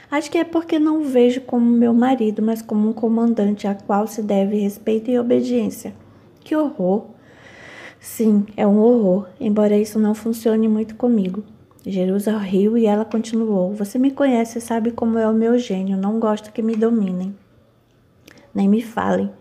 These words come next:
concordou Luciano num gracejo. "Imagino que o senhor Abílio deve estar passando maus momentos com você." "Mais ou menos. Bem, agora apressa-se, estão todos esperando." Quando Jerusa conheceu os filhos de Abílio,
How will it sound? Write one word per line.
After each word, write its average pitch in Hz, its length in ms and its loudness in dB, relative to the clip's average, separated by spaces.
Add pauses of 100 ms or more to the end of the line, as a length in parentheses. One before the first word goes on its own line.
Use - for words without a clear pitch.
(140)
concordou 190 460 0
Luciano 196 540 0
num 202 160 0
gracejo. 220 600 -4 (360)
"Imagino 208 580 2
que 214 120 -4
o 208 40 0
senhor 196 380 -2
Abílio 190 400 0
deve 202 200 0
estar 202 240 -8
passando 196 480 -4
maus 190 340 -2
momentos 226 480 -2
com - 220 -6
você." 233 380 -4 (680)
"Mais 202 380 0
ou 277 100 2
menos. 190 520 -2
Bem, 190 200 -2
agora 202 320 0
apressa-se, 196 600 -6
estão 196 340 -4
todos 214 320 -4
esperando." 240 540 -6 (840)
Quando 269 240 4
Jerusa 269 420 4
conheceu 233 520 0
os 208 140 -4
filhos 208 340 0
de 202 100 -6
Abílio, 196 520 -2